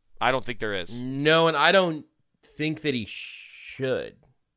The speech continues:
Speaker 1: Yeah.
Speaker 2: Are we? Are, do we need to lay the groundwork on that ahead of time? Is that what, is that what you're saying? Should we, should we prepare people that that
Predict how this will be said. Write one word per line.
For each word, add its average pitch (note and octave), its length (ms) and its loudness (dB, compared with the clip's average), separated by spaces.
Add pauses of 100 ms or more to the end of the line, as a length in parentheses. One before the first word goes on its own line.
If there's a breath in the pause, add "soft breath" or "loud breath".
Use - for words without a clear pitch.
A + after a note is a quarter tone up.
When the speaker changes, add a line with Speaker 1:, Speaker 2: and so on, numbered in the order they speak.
(540 soft breath)
Speaker 1:
Yeah. A#2+ 120 4
Speaker 2:
Are D#3 40 6
we? G3 180 10
Are, F3+ 100 6
do F3+ 80 0
we A3+ 80 2
need A#3+ 80 4
to G#3+ 80 6
lay G#3 80 10
the F3+ 80 6
groundwork E3+ 440 6
on F3 120 4
that F3 160 8
ahead D3+ 180 4
of E3+ 80 4
time? F#3 300 0
Is C#3 80 0
that D#3 180 4
what, E3 160 0
is C#3 60 -6
that E3+ 100 6
what E3 100 0
you're E3 120 -2
saying? F3 420 2
Should D#3 160 -8
we, D#3 180 -4
should - 140 -14
we D#3 100 0
prepare D3+ 360 2
people F3+ 300 -2
that D#3 120 -4
that D3+ 280 4